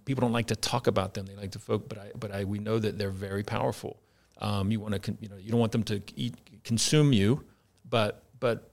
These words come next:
but recognize fear and these kind of things and insecurities are, are fuel. They're fuel.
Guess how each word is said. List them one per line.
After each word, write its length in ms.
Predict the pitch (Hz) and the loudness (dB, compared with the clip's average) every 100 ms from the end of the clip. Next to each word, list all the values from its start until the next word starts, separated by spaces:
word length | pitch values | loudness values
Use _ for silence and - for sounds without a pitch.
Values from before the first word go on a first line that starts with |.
| _ | _
but 200 | 123 110 | 0 2
recognize 680 | 117 156 151 117 101 95 - | 4 4 2 2 2 2 2
fear 580 | - 135 131 120 104 95 | 4 6 6 6 4 2
and 160 | 92 | 0
these 200 | 98 98 | -2 -6
kind 200 | - 113 | -4 -4
of 80 | 92 | -4
things 380 | - 107 101 95 | -2 0 0 0
and 80 | 104 | -4
insecurities 640 | - - 117 113 98 90 | -6 -4 0 2 2 0
are, 140 | 95 87 | -2 -2
are 120 | 90 | -4
fuel. 560 | 92 - 165 220 - - - _ _ | -6 -2 0 0 -2 -6 -20 _ _
They're 100 | - | -12
fuel. 460 | 117 - 294 - | -8 0 0 0